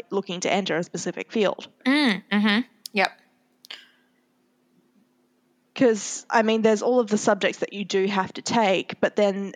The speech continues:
Speaker 1: there's no, like, for auras, surely there would have to be a, a, um, class where you learn about wizard lore.
Speaker 2: Yeah, there has to
Speaker 1: Like,
Speaker 2: be.
Speaker 1: e-, e-,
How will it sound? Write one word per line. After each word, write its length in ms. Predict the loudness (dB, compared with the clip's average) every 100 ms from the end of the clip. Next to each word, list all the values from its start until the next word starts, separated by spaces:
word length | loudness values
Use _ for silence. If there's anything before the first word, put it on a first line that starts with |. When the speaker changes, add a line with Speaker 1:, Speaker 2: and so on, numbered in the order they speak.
| -2
Speaker 1:
there's 300 | 0 0 0
no, 220 | 0 2
like, 880 | 2 2 4 4 0 -2 -8 -12 -12 _ -20 -20 -4
for 120 | -2
auras, 720 | 2 2 4 4 2 -2 -6
surely 340 | 0 2 2 2
there 160 | 2
would 160 | 0 0
have 200 | 0 0
to 80 | -2
be 380 | 0 0 0 0
a, 840 | 2 2 2 2 0 0 0 -2 -4 _ _ _ -20 -20 _ _ _ _ _ _ _ _ _ _ _ _ _ _ _ _ _ 0
a, 260 | 2 4
um, 440 | 4 4 2 -2 -8
class 380 | 0 2 2 0
where 80 |
you 160 | -2 0
learn 260 | 0 0 0
about 300 | 0 0 0
wizard 300 | -4 -4 0
lore. 360 | 2 2 0 -4 -18 -20 -20 -20 _ _ _ _ _ _ _ _ _ _ _ -2
Speaker 2:
Yeah, 280 | 2 2 2 -4 _ _ _ _ _ -2
there 120 | 0
has 240 | 2 0
to 60 | 4
Speaker 1:
Like, 120 | 2
Speaker 2:
be. 60 | 2 -6 _ 0
Speaker 1:
e-, 140 |
e-, 40 | 2